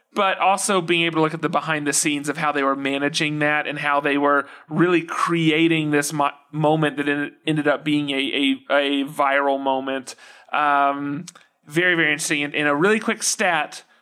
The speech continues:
that I want to leave you with on this topic, and then we'll just leave this episode, is, um, I believe it was one of the, the people from Hearts and Science made the comment that the work they do is,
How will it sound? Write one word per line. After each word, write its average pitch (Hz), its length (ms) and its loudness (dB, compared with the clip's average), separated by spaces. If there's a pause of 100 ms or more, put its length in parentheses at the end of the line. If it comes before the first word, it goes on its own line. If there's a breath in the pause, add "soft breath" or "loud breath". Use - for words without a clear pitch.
that 160 100 -4
I 160 80 2
want 160 180 0
to 165 80 0
leave 208 280 4
you 208 100 4
with 196 140 4
on 185 100 0
this 180 140 0
topic, 170 360 -2
and 160 120 0
then 156 100 2
we'll 151 100 2
just 151 180 -4
leave 202 200 0
this 196 160 0
episode, 151 600 0 (380 loud breath)
is, 156 400 0
um, 156 320 0
I 147 120 2
believe 180 260 2
it 190 60 4
was 175 180 2
one 165 140 0
of 165 80 -2
the, 151 400 4
the 147 100 2
people 165 240 -4
from 156 160 -10
Hearts 160 300 -2
and 151 100 -8
Science 151 420 -2
made 147 140 -2
the 151 80 -2
comment 160 480 0 (240 loud breath)
that 165 120 -4
the 165 80 0
work 202 260 0
they 208 120 0
do 156 420 0 (300 loud breath)
is, 156 640 2